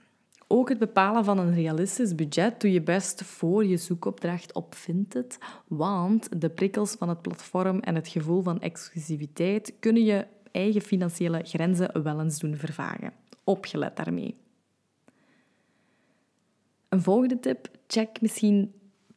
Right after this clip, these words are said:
toch eens of er een lokale optie is, want het wordt je vandaag verdorie gemakkelijk gemaakt, hè. Van achter je smartphone, scherm, lui lekkerend in de zetel,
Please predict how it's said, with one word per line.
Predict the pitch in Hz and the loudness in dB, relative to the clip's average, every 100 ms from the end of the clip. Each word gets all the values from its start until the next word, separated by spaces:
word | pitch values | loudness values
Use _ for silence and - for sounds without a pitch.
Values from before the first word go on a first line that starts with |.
| - | -8
toch | - 226 - - - - | -2 -2 -4 -20 -14 -2
eens | 220 220 - - | 2 2 0 -4
of | 180 170 | -4 -2
er | 185 | -2
een | 180 160 | 0 -2
lokale | 151 147 - 151 185 226 | -2 -6 -8 -6 -4 -4
optie | - - - - - | -4 -6 -4 -2 0
is, | 247 254 - - - - - - | 0 -2 -6 -10 -18 -20 -18 -4
want | 196 | -2
het | 196 190 | -2 0
wordt | 175 220 | 2 2
je | - | 0
vandaag | 208 185 175 202 | 0 2 2 0
verdorie | - 180 151 147 196 208 247 226 | 0 0 0 -2 0 4 4 4
gemakkelijk | 190 175 170 170 170 | 4 4 0 -2 -6
gemaakt, | - 156 147 147 | -4 -4 -4 -6
hè. | - 202 | -4 -2
Van | 185 | 0
achter | 170 170 160 | 0 -2 -6
je | 151 | -4
smartphone, | - 208 214 208 - 202 | -2 2 2 0 -2 -2
scherm, | 190 - 196 190 190 180 | -2 -2 0 2 4 4
lui | 156 160 | 2 0
lekkerend | 160 170 175 170 | -2 -2 -2 -2
in | - | -4
de | 156 | -4
zetel, | 151 180 208 214 220 | 0 2 2 2 0